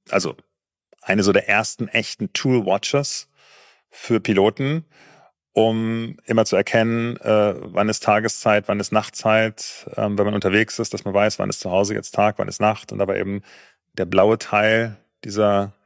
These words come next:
ikonischen zweifarbigen rot-blauen Lünette, äh, für Nacht und der, ähm, rote Teil eben für Tag.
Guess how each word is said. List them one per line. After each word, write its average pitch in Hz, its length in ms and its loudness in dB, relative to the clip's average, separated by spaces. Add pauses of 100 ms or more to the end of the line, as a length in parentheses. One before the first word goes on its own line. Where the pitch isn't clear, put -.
ikonischen 107 560 -2
zweifarbigen 101 800 0
rot-blauen 101 1600 -2
Lünette, 104 760 0
äh, 101 100 -2
für - 160 -4
Nacht 113 380 0
und 101 200 -8
der, 95 340 2 (1120)
ähm, 95 180 0
rote 95 260 0
Teil 98 260 0
eben 95 140 -2
für - 140 -8
Tag. 113 540 0